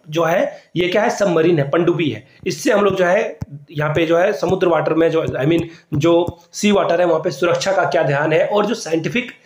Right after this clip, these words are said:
research वगैरह है वो आपको यहाँ पे देखने को मिल जाएगा। इसका answer क्या हो जाएगा? option number D। अगला सवाल देखिए क्या है, देश का पहला unity mall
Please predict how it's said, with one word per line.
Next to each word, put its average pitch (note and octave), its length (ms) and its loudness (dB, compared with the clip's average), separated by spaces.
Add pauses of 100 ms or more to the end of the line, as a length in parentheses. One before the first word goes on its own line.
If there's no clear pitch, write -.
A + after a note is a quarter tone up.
(140)
research F#3+ 360 0
वगैरह D#3+ 280 2
है F3 60 0
वो E3+ 120 2
आपको F3 640 -2
यहाँ D3 140 0
पे D#3+ 80 0
देखने C#3+ 280 0
को D#3+ 80 0
मिल D#3 160 2
जाएगा। D3+ 380 0 (180)
इसका D#3 260 -2
answer D3 200 0
क्या D3 140 0
हो D3+ 60 2
जाएगा? D#3 220 2
option C3 260 0
number A#2 640 0
D। C#3+ 340 -2 (1200)
अगला F3 220 2
सवाल F#3+ 260 2
देखिए F#3+ 240 2
क्या F#3+ 140 2
है, - 340 -4 (140)
देश G#3 360 0
का A#3+ 140 0
पहला G#3 480 0
unity F#3 360 0
mall E3+ 220 2